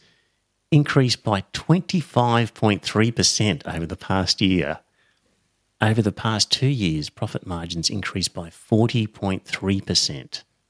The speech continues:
while wages increased by just seven point four percent. <coughs> So there you have it, dear listener. In Australia, in the past two years, look, forget about your mum and dad businesses selling coffee and cakes.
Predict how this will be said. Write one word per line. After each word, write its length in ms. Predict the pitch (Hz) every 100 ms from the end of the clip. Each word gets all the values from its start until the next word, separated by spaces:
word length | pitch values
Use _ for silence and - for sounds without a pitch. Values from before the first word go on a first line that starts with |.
| _ _
while 240 | 101 95 92
wages 500 | 87 98 101 101 87
increased 640 | - 87 - 87 82 -
by 140 | 82 87
just 320 | 85 - -
seven 300 | 92 87 82
point 280 | - 85 -
four 280 | - 87
percent. 500 | 82 - - 101 - - _ _ _ _ _ _ _ _ _
<coughs> 60 | - 480 415 - _ _ _ _ _ _ -
So 60 |
there 120 | 185 294
you 40 |
have 140 | 131
it, 80 | 107
dear 100 | 196
listener. 300 | 175 156 92 -
In 100 | 190
Australia, 500 | 175 - 123 107 76
in 100 | -
the 80 | 107
past 360 | - 160 190 -
two 140 | -
years, 540 | 110 98 95 71 - - _ _ _ _ _ _ _ _ _ _ _ _ _ _ _ 220
look, 180 | 214 -
forget 260 | 165 185
about 300 | 208 143 104
your 100 | 90
mum 180 | 92 92
and 120 | 87
dad 240 | 85 82 80
businesses 640 | 85 98 - 76 - - - -
selling 340 | - 92 82
coffee 300 | - - 92
and 100 | 76
cakes. 480 | - 85 73 - -